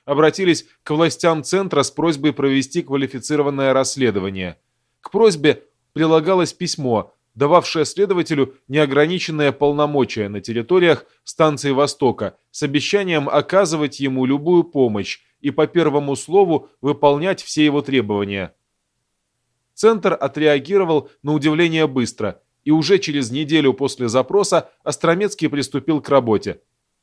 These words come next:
По мере движения на восток он допрашивал пострадавших, очевидцев и других людей, которые, казалось бы,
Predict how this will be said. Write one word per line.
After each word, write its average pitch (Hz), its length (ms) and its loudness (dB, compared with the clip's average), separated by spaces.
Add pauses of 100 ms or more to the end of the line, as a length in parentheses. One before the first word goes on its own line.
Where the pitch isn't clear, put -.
(340)
По 160 80 2
мере 185 340 2
движения 156 640 -2
на 151 140 -2
восток 156 480 0 (180)
он 208 220 -4
допрашивал 160 560 0
пострадавших, 127 840 0 (160)
очевидцев 156 720 -4 (180)
и 165 100 2
других 160 380 0
людей, 123 500 -4 (120)
которые, 160 420 0
казалось 160 440 0
бы, 139 240 0